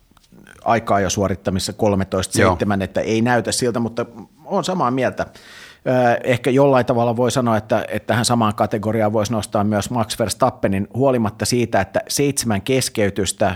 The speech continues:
Speaker 1: niin voitti, voitti aikaa, joissa Ricardon kolmetoista seitsemän samoin numeroin, kun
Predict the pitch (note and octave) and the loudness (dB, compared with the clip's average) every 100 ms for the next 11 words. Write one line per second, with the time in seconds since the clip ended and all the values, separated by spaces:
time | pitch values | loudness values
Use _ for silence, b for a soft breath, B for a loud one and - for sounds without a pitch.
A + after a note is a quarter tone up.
0 | F2+ F#2+ G2+ A2 G#2 G#2+ G#2 - A2 A2+ | -4 -4 0 0 -2 -2 -4 -4 -6 -4
1 | A2 - G#2 - - _ B2 A#2 G#2+ G2+ | -4 -2 -4 -4 -14 _ 0 2 0 0
2 | F#2+ - G#2+ - A#2 G#2+ G#2+ G2 G2 - | -2 0 -2 -2 -6 -2 -2 0 -4 -2
3 | C3 B2 G2+ G2 G2 F#2 A2 - - _ | 0 2 0 -2 -4 -2 -4 -4 -10 _
4 | - C3 A#2 - G2 F#2+ C3 B2 G2 A2+ | -6 -2 -2 -2 -4 -2 0 2 2 0
5 | B2 A2+ G2+ E2+ - G2+ | 2 2 0 -2 -2 -2